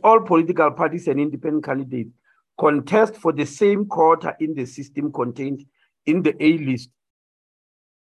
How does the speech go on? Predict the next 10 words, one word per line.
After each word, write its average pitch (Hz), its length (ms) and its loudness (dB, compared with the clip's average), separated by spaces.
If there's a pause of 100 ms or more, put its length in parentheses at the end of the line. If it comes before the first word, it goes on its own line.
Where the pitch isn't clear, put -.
(180)
Second, 196 500 2
the 156 120 0
single 233 400 0
round 185 280 2
system 160 640 -10 (400)
contained 190 500 2
in 190 140 0
the 160 240 0
A 165 140 4
list 143 240 -8